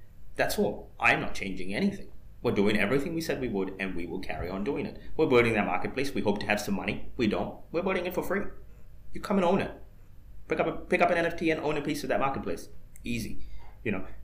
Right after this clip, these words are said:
that's the thing. If you're holding our N F Ts, keep holding. We're going nowhere. You're going nowhere. The project will go where it's supposed to go, you know,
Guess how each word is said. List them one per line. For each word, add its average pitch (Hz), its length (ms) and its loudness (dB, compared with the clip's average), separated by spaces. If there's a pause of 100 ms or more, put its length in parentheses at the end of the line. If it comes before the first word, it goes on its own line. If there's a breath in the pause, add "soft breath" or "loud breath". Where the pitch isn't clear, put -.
(140)
that's 165 200 6
the - 80 0
thing. - 180 0 (340)
If - 100 -2
you're 101 100 2
holding 175 280 8
our 90 200 -2
N 85 80 -6
F - 60 -12
Ts, - 240 -4 (240)
keep 214 180 -2
holding. 208 400 4 (300)
We're 170 120 4
going 165 240 6
nowhere. 127 400 4 (100)
You're 143 160 2
going 131 240 2
nowhere. 98 420 0 (220)
The - 80 2
project - 400 2
will 107 100 2
go 98 180 4
where 95 200 2
it's - 100 -6
supposed 92 340 -4
to 95 60 -4
go, 92 340 -2 (200)
you 110 100 2
know, 90 200 -4